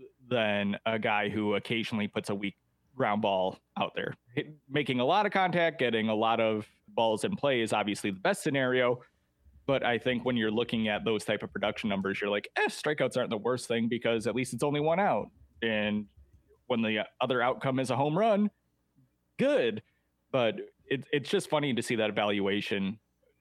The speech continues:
I think anytime a team that can get a player like Dustin Peterson has shown in the last few seasons – where, I mean, even when he had his one hundred thirty-seven career high strikeouts in twenty fourteen at Single A,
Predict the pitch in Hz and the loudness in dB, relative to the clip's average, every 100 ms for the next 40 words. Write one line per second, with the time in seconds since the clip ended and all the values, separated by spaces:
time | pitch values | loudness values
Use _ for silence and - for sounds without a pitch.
0 | _ - 120 120 160 131 123 135 123 120 | _ -4 -2 0 -2 0 -2 0 0 0
1 | 110 107 117 110 107 - 113 110 101 - | 0 -2 -2 -2 -2 -4 -4 -2 -2 -2
2 | 113 110 104 98 _ _ _ _ - 131 | 0 0 0 -4 _ _ _ _ -4 -4
3 | 123 120 123 - 107 - 113 104 - 131 | -4 -2 -2 0 -2 0 -2 -2 -2 0
4 | 135 139 127 120 110 117 110 - 151 214 | 0 0 0 0 0 0 -2 -2 -2 -2
5 | - 120 110 110 110 - _ _ _ _ | 0 -2 0 0 -2 -6 _ _ _ _
6 | _ 139 131 123 - 131 139 - 208 226 | _ 0 2 0 0 -4 -4 -2 0 2
7 | 208 156 131 139 123 120 110 127 127 120 | 2 0 0 0 -2 -2 -2 -2 -2 -2
8 | 117 110 113 104 104 95 _ - 135 135 | -2 -2 -2 -2 -2 -4 _ -4 -2 0
9 | 123 117 - 113 107 104 95 - - 120 | 0 0 0 -2 -2 -2 -4 -6 -8 -4
10 | 113 107 120 117 117 104 107 107 101 - | -2 0 -2 0 0 0 -2 -2 -2 -2
11 | 113 104 101 98 95 95 | -2 0 0 0 0 -4